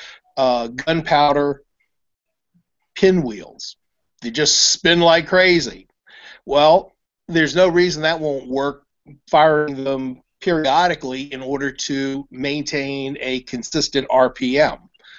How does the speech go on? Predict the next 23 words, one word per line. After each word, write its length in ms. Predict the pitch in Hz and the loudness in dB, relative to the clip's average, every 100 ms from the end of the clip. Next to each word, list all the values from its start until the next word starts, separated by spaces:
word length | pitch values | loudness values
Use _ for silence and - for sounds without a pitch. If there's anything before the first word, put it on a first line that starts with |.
| - - - _ _ _ _ - | -20 -20 -20 _ _ _ _ 0
Uh, 440 | 139 139 135 131 - - _ | 4 8 8 6 2 -10 _
and 360 | 156 156 151 143 | 0 2 2 0
by 180 | 139 131 | -2 -4
taking 760 | - - 180 175 190 175 170 139 | -6 -2 -2 0 -2 -2 -2 -2
the 160 | 143 | -4
blades 540 | 127 139 147 151 147 - - | 0 2 2 0 -4 -8 -6
and 320 | 127 127 135 | -4 -4 -4
in 140 | 127 | -8
high 340 | - 160 190 196 | -4 2 4 4
winds, 460 | 139 131 131 - | 2 -2 -6 -10
turning 640 | - - 185 214 202 139 104 | -8 -6 0 2 2 0 -4
them, 340 | 104 120 120 _ _ _ _ _ _ - | -10 -12 -16 _ _ _ _ _ _ -2
it's 260 | 156 147 - | -2 -2 -2
possible, 880 | 170 160 156 - - 156 151 147 143 | 4 4 4 -2 -2 2 2 2 0
I 200 | 143 139 | 0 0
believe, 580 | 135 135 139 139 135 - _ - | -2 -2 -2 -2 -4 -10 _ -10
to 680 | - 147 139 135 135 127 - _ _ - | -4 -2 0 0 -2 -6 -10 _ _ -10
control 760 | 139 120 - 160 165 175 170 | -8 -6 -4 2 4 4 2
the 80 | 147 | -2
wind 560 | 131 139 147 139 135 123 - _ _ | -2 0 0 -2 -8 -12 -20 _ _
from 520 | - - 139 135 139 | -6 2 4 4 2
a 100 | 123 | -2
hundred, 460 | - 151 151 147 | 0 0 2 -2